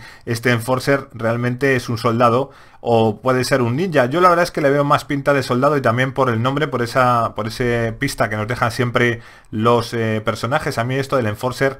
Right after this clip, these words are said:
me suena bastante a ninja, pero bueno, ya veremos.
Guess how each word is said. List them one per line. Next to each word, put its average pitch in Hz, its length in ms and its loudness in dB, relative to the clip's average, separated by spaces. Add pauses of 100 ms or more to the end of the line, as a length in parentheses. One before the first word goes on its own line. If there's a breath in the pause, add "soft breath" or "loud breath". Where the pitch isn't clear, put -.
me 202 80 4
suena 185 240 4
bastante 151 640 4
a 120 140 4
ninja, 107 360 2
pero 113 140 2
bueno, 147 200 4
ya 147 160 8
veremos. 104 440 2